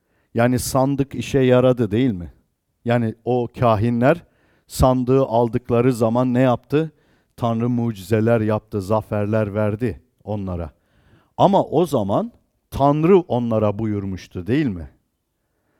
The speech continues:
Hani bunu yapın diye. Ama burada ne görüyoruz? Tam tersini insanlar bu sözü söylüyorlar. Tanrı değil. Hani antlaşma sandığını Şilo'dan getirelim.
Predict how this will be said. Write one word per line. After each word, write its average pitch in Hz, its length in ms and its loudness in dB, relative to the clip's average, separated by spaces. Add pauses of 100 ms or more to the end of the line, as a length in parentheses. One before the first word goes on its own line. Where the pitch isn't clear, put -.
(160)
Hani 110 320 -2
bunu 135 220 0
yapın 107 460 0
diye. 90 220 -8
Ama 165 360 4
burada 165 360 6
ne 170 220 4
görüyoruz? 147 640 2
Tam 175 220 4
tersini 147 580 2 (400)
insanlar 190 960 6 (440)
bu 170 320 2 (120)
sözü 120 400 -2
söylüyorlar. 101 600 -4
Tanrı 139 460 0
değil. 131 240 2 (600)
Hani 143 200 -2
antlaşma 131 520 0
sandığını 120 500 0
Şilo'dan 117 580 -2
getirelim. 131 580 -2